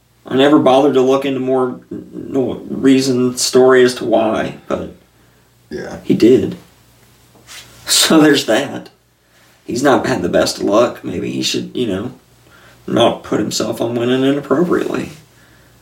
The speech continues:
Speaker 1: and get approval before you, you know, sexually do stuff with the ladies.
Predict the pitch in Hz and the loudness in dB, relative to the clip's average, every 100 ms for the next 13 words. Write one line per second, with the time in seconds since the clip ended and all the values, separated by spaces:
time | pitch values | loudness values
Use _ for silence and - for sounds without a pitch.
0 | - - - - 101 - - 147 160 - | -20 -10 -8 0 2 2 4 6 6 2
1 | 117 - 95 - - - - - - - | -4 -4 -4 -4 -6 -10 -18 -16 -16 -12
2 | - - - - - - - - - - | -6 -4 -4 -4 -2 -2 -4 -4 -4 -6
3 | - - 90 - - - - | -10 -6 -4 -4 -8 -12 -16